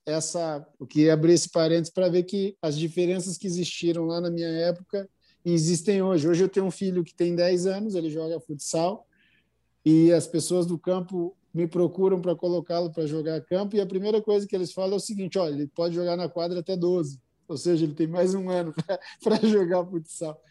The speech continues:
Então, esse tipo de, esse tipo de coisa é uma coisa que não me agrada, mas o P C foi muito feliz. É,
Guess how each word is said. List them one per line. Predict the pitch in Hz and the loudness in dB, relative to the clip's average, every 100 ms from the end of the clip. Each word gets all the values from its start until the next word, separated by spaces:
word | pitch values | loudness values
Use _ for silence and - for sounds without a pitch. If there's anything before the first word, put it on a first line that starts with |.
| _ _ | _ _
Então, | 165 160 | 2 6
esse | 190 202 185 | 6 6 0
tipo | 202 196 190 | -2 -2 -2
de, | 175 180 170 | 2 4 4
esse | 170 170 | 4 2
tipo | - 170 180 | 0 -4 -2
de | 170 170 | -2 -2
coisa | - 190 202 | 0 0 2
é | |
uma | 208 196 | 0 0
coisa | 196 190 | 0 0
que | 190 | -4
não | 185 | -6
me | 190 202 | -6 -4
agrada, | 196 196 202 214 240 240 _ _ _ _ | 0 2 2 2 -2 -8 _ _ _ _
mas | 160 165 | 0 2
o | 175 | 4
P | 190 | 4
C | 175 202 | 4 2
foi | 202 | 2
muito | 208 214 208 | 0 0 -2
feliz. | 233 214 208 190 - - _ _ - | 0 0 0 -4 -8 -18 _ _ -10
É, | 139 135 135 139 | -4 -2 -2 -6